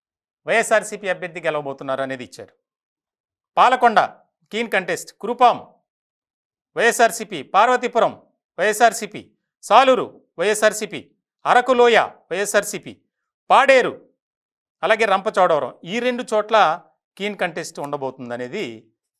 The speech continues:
ఆ, పైనీర్ సంస్థ ఇచ్చినటువంటి రిపోర్ట్. అలాగే విశాఖపట్నం పార్లమెంటు స్థానం కూటమి అభ్యర్థి గెలవబోతున్నారు. శృంగవరపుకోట కూటమి, భీమిలి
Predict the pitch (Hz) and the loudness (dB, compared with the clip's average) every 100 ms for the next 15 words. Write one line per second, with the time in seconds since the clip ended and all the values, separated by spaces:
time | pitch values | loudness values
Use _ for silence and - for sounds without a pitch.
0 | - 117 117 135 180 208 202 156 117 117 | -10 -6 -6 -4 -4 -2 -4 -2 -6 -8
1 | _ _ _ _ - 151 135 160 151 127 | _ _ _ _ -18 -18 -16 -20 -18 -18
2 | 127 127 127 - 92 _ _ _ _ _ | -16 -18 -18 -18 -20 _ _ _ _ _
3 | _ _ _ _ _ _ - 175 202 196 | _ _ _ _ _ _ -4 0 0 0
4 | 147 151 _ _ _ - 147 254 254 240 | -2 -8 _ _ _ -20 -4 0 0 0
5 | 226 220 220 214 196 202 196 180 - 175 | -2 -4 -4 2 2 0 -6 -10 -2 0
6 | 165 - _ _ - 196 220 208 185 185 | 0 -4 _ _ -8 -4 -2 -2 -6 -6
7 | 175 180 160 156 147 139 131 123 143 98 | -8 -4 -2 -2 -4 -6 -4 -4 -4 -10
8 | _ _ _ _ _ _ - 196 226 233 | _ _ _ _ _ _ -10 -4 4 4
9 | 233 220 208 190 131 - _ _ - 175 | 4 0 2 2 2 -2 _ _ -6 -2
10 | 208 226 _ _ _ _ 110 202 262 240 | -2 -4 _ _ _ _ -8 -6 -4 -4
11 | - _ | -6 _